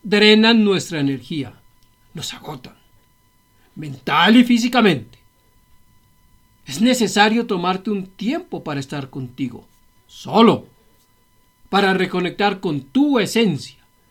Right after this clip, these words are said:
con lo que te hace feliz y te da paz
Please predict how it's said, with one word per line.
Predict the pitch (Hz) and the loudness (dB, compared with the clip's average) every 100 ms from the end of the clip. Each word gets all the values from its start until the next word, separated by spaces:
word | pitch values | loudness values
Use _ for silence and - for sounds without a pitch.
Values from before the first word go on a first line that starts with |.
| _ - | _ -2
con | 208 | 2
lo | 208 | 4
que | 196 | 2
te | 190 196 | -4 -4
hace | 190 233 | -4 -6
feliz | 196 170 233 202 - _ _ _ _ _ _ _ _ _ | -4 2 2 2 -6 _ _ _ _ _ _ _ _ _
y | 214 | -4
te | 185 170 | -2 -2
da | 147 156 | -4 -8
paz | - 233 277 - | -8 -8 -8 -12